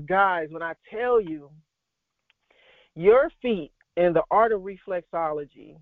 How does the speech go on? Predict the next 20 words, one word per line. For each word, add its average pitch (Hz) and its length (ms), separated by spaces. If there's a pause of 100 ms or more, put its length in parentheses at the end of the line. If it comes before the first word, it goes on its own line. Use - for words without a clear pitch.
(600)
is 180 240
helping 190 540 (140)
to, 160 640 (580)
um, 160 360 (300)
just 196 240 (300)
put 233 240
some 214 140
alignment 175 680
back 170 220
into 175 220
the 147 80
body. 156 340
'Cause, 151 160
man, 190 340
it's 220 120
crazy. 240 680
Your, 208 300
your 220 240
body 196 520
exists 170 480